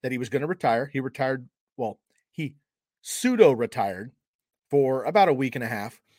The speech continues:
And then he decided to come back, run it back, try again with the Tampa Bay Buccaneers, who last year, if not upset and didn't, you know, uh, miss their opportunity to beat the Rams late in the fourth quarter when they had a great comeback there,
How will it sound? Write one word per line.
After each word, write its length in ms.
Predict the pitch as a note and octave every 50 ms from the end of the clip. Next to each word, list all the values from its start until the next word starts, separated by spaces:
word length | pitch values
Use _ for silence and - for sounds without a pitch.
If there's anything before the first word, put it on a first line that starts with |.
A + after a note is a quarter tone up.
| _ - _ - - - _ -
And 80 | - D3
then 120 | E3 E3+
he 40 | F3
decided 360 | E3+ D3 - F3 D#3+ D#3 D3
to 80 | C#3 C#3
come 200 | - D3 D3 C#3+
back, 280 | C3+ C3 C3 C3+ - _
run 220 | - C3 C3+ C#3+ D3+
it 80 | C3+
back, 320 | A#2 C3+ C3 B2+ A#2 - -
try 200 | - D3+ C#3 C3
again 240 | C3 A#2 B2+ A#2+
with 100 | A#2+ A2
the 60 | A#2+ -
Tampa 260 | - C3 A#2+ A#2 A2+
Bay 140 | A2+ B2 A#2
Buccaneers, 440 | G#2 A#2+ A#2 - B2+ A#2 G#2+ G2+
who 180 | - E3+ F3 D3
last 380 | C3 C#3+ E3+ A3 G#3+ - - -
year, 300 | D#3 F#3+ D#3+ A2+ G2 -
if 140 | B2+ B2+ -
not 260 | C3 D3+ E3+ E3+ -
upset 420 | C3 C#3+ C#3+ - - E3 D#3+ D3
and 140 | B2 A#2 A2+
didn't, 300 | G#2+ C3+ D3 C#3+ - - _ _ _ _ _ _ _ _ _ _ _
you 120 | - D#3+ C#3
know, 200 | A#2+ G#2+ G2+ - _ - - - _ - A2+
uh, 360 | A#2 B2 A2+ A2 G#2+ G2+ G2 F2+ _ _ _ _ - - _ _ _ -
miss 200 | C3 D#3 F3 D#3+
their 180 | - D3+ D#3
opportunity 720 | C#3+ C#3+ C#3+ A2+ - - E3 F#3+ F3+ C#3 A#2 G#2 F2+ - _ _ _ _ _ _ _ _ -
to 80 | - C3
beat 220 | G2+ D#3 E3 D3
the 80 | D3 B2+
Rams 580 | G#2+ A#2+ D3+ E3+ D#3 A#2 F#2+ F#2 - - - _ _ _ _ -
late 200 | C3+ C3+ D3 D#3+
in 80 | C#3+
the 80 | C3 A#2+
fourth 240 | - D3+ C#3+ - -
quarter 180 | - E3+ D3+
when 100 | B2 A#2+
they 80 | B2 B2
had 100 | B2 A2+
a 40 | G#2
great 280 | F2+ B2 C#3 D3+ C3
comeback 440 | - - C#3+ E3 D#3 A#2+ G2+ - -
there, 240 | - G#2+ G#2+ G2+